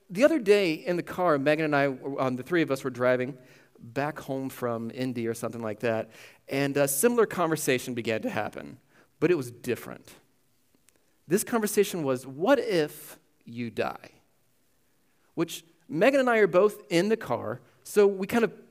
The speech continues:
piece together that she's, she's trying to understand what happens if both of us die. And it was one of those different what ifs. This was a what if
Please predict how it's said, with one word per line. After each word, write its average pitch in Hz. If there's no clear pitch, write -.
piece 214
together 165
that 143
she's, -
she's 185
trying 240
to 240
understand 190
what 175
happens 160
if 147
both 147
of 127
us 123
die. 117
And 180
it 247
was 254
one 254
of 254
those 240
different 170
what 131
ifs. -
This 202
was 247
a 190
what 151
if 165